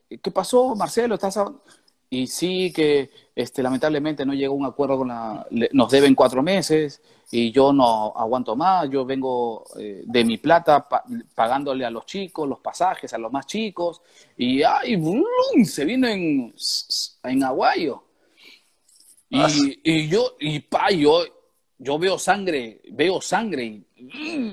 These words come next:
Speaker 1: mm, hinco, pues, hermano, si ahí está la, está la sustancia, ¿no es cierto? Ahí está la sustancia. Entonces yo vi lágrima
Speaker 2: ¿Y?
Speaker 1: y, mm,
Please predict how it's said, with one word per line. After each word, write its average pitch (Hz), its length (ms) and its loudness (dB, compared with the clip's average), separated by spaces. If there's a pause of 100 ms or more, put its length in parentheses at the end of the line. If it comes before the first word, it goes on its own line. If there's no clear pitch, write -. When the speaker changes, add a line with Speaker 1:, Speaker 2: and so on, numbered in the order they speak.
(100)
Speaker 1:
mm, 220 600 -2
hinco, 175 440 2
pues, 190 200 2
hermano, 151 420 2
si 139 120 -6
ahí 131 80 -2
está 170 180 2
la, 156 280 -4
está - 520 -6
la 202 80 -4
sustancia, 165 600 -4 (560)
¿no 123 80 -12
es - 60 -14
cierto? - 340 -6 (360)
Ahí 139 100 2
está 220 140 2
la 233 100 2
sustancia. 233 480 -4
Entonces 160 380 -4
yo 190 320 -2
vi 160 200 -4
lágrima 156 540 2
Speaker 2:
¿Y? 139 100 -2
Speaker 1:
y, 123 40 -8
mm, 311 580 -10